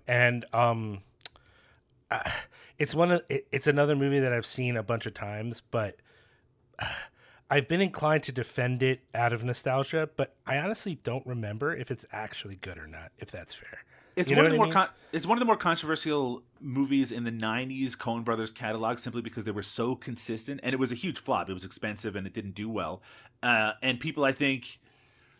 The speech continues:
Speaker 2: were a little bit confused by it, and even people who really loved their movies of this time period, right? 'Cause I think this would have been right after Barton Fink. Um,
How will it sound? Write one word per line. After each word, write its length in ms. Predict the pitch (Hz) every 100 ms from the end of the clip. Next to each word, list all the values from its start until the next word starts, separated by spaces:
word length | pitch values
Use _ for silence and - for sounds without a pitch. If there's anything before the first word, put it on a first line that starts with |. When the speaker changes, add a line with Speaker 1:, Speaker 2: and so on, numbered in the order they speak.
| -
Speaker 2:
were 220 | 127 151
a 40 | 151
little 160 | 139
bit 140 | 139 -
confused 640 | 160 - 160 214 240 127
by 160 | 117
it, 80 | 92
and 100 | 87
even 220 | 143 175
people 180 | 185 170
who 80 | 147
really 240 | 135 139
loved 340 | 131 113 156 165
their 140 | 160
movies 300 | 120 110 107
of 80 | 101
this 120 | 95
time 280 | - 95 90
period, 280 | 104 95 95
right? 140 | 117
'Cause 100 | 127
I 60 | 147
think 160 | 156
this 140 | 139 135
would 100 | 131
have 80 | 117
been 220 | 120 107
right 260 | 113 120 120
after 320 | 110 110 110
Barton 320 | 95 104 92
Fink. 500 | 92 - 139 107 - - _ _ _ _
Um, 500 | 120 107 98 92 90